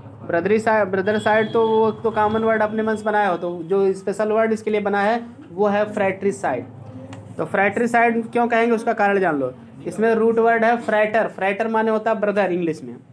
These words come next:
Clear? ये Greek भाषा से आया है, ठीक है, कुछ Greek और Latin से भी आए हैं वर्ड,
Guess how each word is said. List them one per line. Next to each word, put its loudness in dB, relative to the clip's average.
Clear? 2
ये 2
Greek -2
भाषा -4
से -2
आया 2
है, -6
ठीक 0
है, 0
कुछ -6
Greek 0
और 4
Latin 0
से -4
भी 2
आए 2
हैं 0
वर्ड, 0